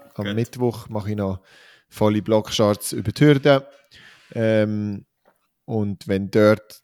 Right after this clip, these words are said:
Speaker 1: die Achillessehne, Patellasehne, alle anderen Körperteile so ruhig bleiben, wie sie jetzt
Speaker 2: <laughs>
Speaker 1: halt, <laughs> äh, geblieben sind, dann komme ich an, äh, werde ich an den Start gehen und sonst werde ich einen von diesen vier, die wollen nachrücken, sicher den Platz frei machen. Also wir haben ja dort noch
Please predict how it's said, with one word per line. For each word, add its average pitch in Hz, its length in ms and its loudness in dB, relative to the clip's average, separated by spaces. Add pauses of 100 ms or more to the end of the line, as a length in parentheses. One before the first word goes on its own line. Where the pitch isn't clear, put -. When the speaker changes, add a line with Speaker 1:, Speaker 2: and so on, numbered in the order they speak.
(140)
Speaker 1:
die 101 60 -6
Achillessehne, 101 680 -4
Patellasehne, 95 1000 -6
alle 90 260 -8
anderen 104 280 -6
Körperteile 98 580 -6
so 101 260 -6
ruhig 104 300 -4
bleiben, 120 340 -4
wie 107 60 -4
sie 117 140 -2
jetzt 101 220 -4
Speaker 2:
<laughs> - 0 -
Speaker 1:
halt, 98 300 -4 (200)
<laughs> - 220 -8
äh, 123 280 4 (340)
geblieben 139 280 4
sind, 151 460 0
dann 107 300 0
komme 107 260 -2
ich 98 180 -6 (260)
an, 92 260 -10
äh, 64 120 -12
werde 104 200 -8
ich 101 140 -4
an 95 60 -4
den 98 40 -12
Start 110 320 -2
gehen 120 120 -2
und 110 120 -6
sonst - 280 -2
werde 107 180 -4
ich 104 80 -4
einen 104 180 -6
von 101 120 -8
diesen 98 200 -6
vier, 107 300 -2 (540)
die - 40 -8
wollen 101 500 2
nachrücken, 107 640 -2
sicher 107 260 -6
den - 100 -14
Platz 98 280 -4
frei 101 240 -6
machen. 90 320 -10
Also - 160 -14
wir 92 100 -12
haben 95 140 -8
ja 101 80 -6
dort 98 320 -8
noch 92 260 -8